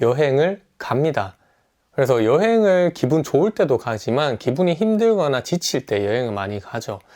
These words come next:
그래서 저는 딱 두 가지가 지금 떠오르는데, 첫 번째는 제가 진로와 관련돼서 고민이 있을 때 인도 여행을 한번 다녀온 적이 있습니다. 제가 원래 전문대학교를 나왔다는 그런 컴플렉스가 있었는데요.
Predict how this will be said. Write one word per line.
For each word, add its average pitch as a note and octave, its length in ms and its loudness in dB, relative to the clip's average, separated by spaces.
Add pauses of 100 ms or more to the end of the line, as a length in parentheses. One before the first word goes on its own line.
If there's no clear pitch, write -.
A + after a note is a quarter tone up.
(340)
그래서 E3 200 2
저는 F#3+ 300 2
딱 F3 160 -2
두 F3 160 2
가지가 A#3 380 2
지금 A#2+ 320 -2
떠오르는데, B2 920 0
첫 A3+ 200 -2
번째는 C#3+ 640 0 (480)
제가 B2+ 220 4
진로와 A3 640 4
관련돼서 B2+ 540 0
고민이 F3+ 420 2
있을 A2 240 -4
때 - 120 -2
인도 A3+ 440 2
여행을 G#2+ 340 0
한번 G2 220 -4
다녀온 A#2 340 -2
적이 G2 160 -2
있습니다. G2 520 -8
제가 E3 200 2
원래 D3 540 2 (340)
전문대학교를 C#3+ 880 0
나왔다는 A2 460 -2
그런 A2+ 220 -4
컴플렉스가 A3 960 -2
있었는데요. A2 840 -4